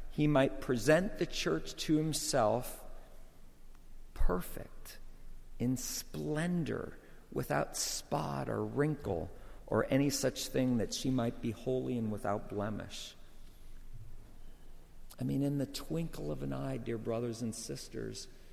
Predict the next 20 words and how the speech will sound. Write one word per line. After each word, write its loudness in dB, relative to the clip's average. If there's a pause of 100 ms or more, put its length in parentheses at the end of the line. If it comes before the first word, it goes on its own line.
(220)
we're -4
gonna 0
be -2
changed -4
and -4
we're -6
gonna -2
be -4
made -4
like -6
him. -8
That's -6
gonna -4
be -4
by -6
the -12 (220)
power -8 (680)
of -14
God -8
himself. -8